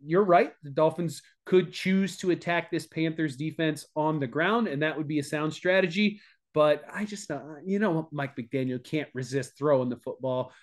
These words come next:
a bunch of times either. You know, thirty passes for Tua. He, he, I think he secretly wants some record-setting performances from his guys this year, so he can, you know, obviously the goal is to,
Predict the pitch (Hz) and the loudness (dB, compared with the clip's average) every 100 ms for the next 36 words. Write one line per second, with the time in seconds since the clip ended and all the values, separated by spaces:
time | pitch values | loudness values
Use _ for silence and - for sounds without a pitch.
0 | - 131 143 139 135 139 123 117 127 117 | -8 -4 -4 -4 -6 -4 -4 -4 -4 -2
1 | 123 127 117 - 151 139 131 131 120 - | -4 -4 -6 0 0 0 -2 -6 -6 -8
2 | 127 - 117 - 127 120 120 - _ 240 | -10 -10 -10 -6 -4 -4 -6 -10 _ -8
3 | 226 214 208 - - - 226 359 320 196 | -2 0 -2 -6 -10 -4 -2 -2 -2 -4
4 | - 170 - 160 156 143 143 151 - - | -4 -6 -4 0 0 2 -2 -4 -8 -16
5 | _ _ _ _ _ _ - 156 143 143 | _ _ _ _ _ _ -6 -2 2 2
6 | 151 143 160 147 143 143 135 139 147 139 | 0 -2 0 0 0 -6 -4 -4 -2 -4
7 | 165 160 139 135 123 120 131 139 170 190 | -6 -2 -2 -2 -2 -2 -2 -4 -8 -4
8 | 202 208 139 147 147 139 131 - _ 185 | -4 -2 -4 -2 -2 -2 -4 -12 _ -2
9 | 180 - 190 190 190 - 170 151 143 139 | -2 0 4 4 4 2 2 2 2 2
10 | 135 135 127 143 131 | 2 -2 -2 -4 -4